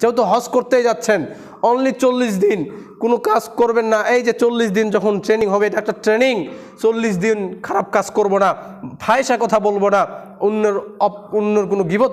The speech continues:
বলবো না। তখন বাসায় এসে, বাড়িতে এসে এই কাজগুলো আবার করবেন,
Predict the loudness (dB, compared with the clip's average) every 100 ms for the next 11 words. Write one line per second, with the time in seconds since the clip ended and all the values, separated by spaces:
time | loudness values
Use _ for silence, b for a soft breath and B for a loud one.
0 | 0 0 2 2 0 -2 B B -2 0
1 | 0 0 0 0 0 0 -2 2 0 2
2 | 2 2 0 0 B B B -4 0 0
3 | 2 2 2 0 0 0 0